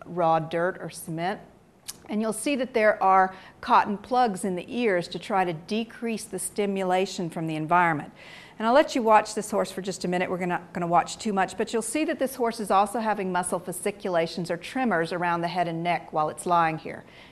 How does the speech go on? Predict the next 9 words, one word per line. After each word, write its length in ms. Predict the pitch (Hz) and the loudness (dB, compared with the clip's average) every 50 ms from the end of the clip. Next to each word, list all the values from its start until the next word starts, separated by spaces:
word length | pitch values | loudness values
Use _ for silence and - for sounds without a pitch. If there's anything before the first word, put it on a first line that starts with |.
| - _ | -20 _
It's 120 | - - | -10 -6
not 220 | 185 170 165 - | -4 -4 -4 -6
struggling 480 | - - - 175 180 185 208 202 196 185 | -8 -4 0 0 0 0 0 -4 -4 -4
heavily. 440 | 180 185 175 170 180 185 196 214 208 - - - - - - | -2 -2 0 0 0 0 0 -2 -4 -8 -18 -20 -20 -12 -6
Um, 220 | - 165 151 160 | -4 -2 -2 -4
some 220 | - - 208 196 180 | -2 -2 -2 0 0
horses 340 | 185 175 165 - 170 156 | -2 -2 -4 -4 -8 -8
do 220 | 156 160 180 180 180 | -4 -2 0 2 2
occasionally. 640 | 170 175 - 175 165 160 160 - 185 190 226 269 | 0 0 0 -2 -2 -2 -2 -4 -6 -4 -6 -6